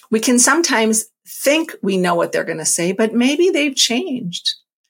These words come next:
Maybe they've shifted. And we can fill in the blanks, but we're not really allowing ourselves to be emotionally intimate because maybe they were gonna say something different.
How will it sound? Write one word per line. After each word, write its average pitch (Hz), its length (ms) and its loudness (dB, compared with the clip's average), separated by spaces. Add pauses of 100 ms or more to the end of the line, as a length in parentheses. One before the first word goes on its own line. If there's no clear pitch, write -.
(340)
Maybe 247 220 2
they've 262 220 2
shifted. - 580 -2 (760)
And 202 180 2
we 247 120 4
can 269 200 0
fill 269 200 0
in 254 120 2
the 233 80 2
blanks, 226 600 -2
but 208 220 -2
we're 220 120 0
not 226 300 0
really 220 260 0
allowing 196 420 -2
ourselves 175 480 -2
to 175 100 -4
be 160 160 -10
emotionally 156 540 -8
intimate - 440 -10 (1120)
because 175 580 -4
maybe 190 240 -2
they 180 140 -2
were 160 80 -6
gonna 156 200 -10
say 156 220 -4
something 156 440 -10
different. 160 420 -12